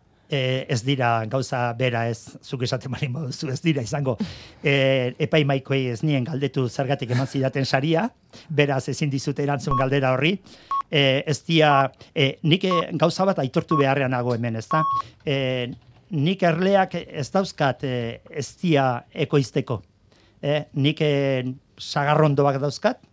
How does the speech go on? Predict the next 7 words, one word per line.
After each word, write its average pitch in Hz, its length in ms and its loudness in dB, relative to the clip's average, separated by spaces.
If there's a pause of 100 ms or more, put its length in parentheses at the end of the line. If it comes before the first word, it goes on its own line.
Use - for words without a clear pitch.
(160)
e, 139 180 -4 (100)
Gabirian 139 520 2
ari 139 200 0
gara 147 300 2 (540)
bertako 147 480 2
baritatea 139 560 2
den 151 360 0